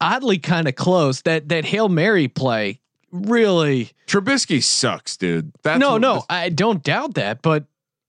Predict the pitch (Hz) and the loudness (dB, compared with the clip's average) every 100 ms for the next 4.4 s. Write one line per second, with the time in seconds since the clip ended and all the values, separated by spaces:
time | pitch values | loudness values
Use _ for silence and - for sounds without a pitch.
0 | _ _ - 180 170 170 - 214 151 120 | _ _ -4 0 2 0 0 0 0 0
1 | 143 - 143 127 - 123 - 135 107 95 | -4 -2 -4 -4 -4 -4 -2 0 0 0
2 | 78 - _ _ _ _ _ - - 180 | -4 -10 _ _ _ _ _ -2 0 2
3 | 117 - 117 92 98 - 101 156 - - | 0 0 0 0 -6 -4 -2 -2 -6 -14
4 | - 73 - - | -10 -10 -10 -12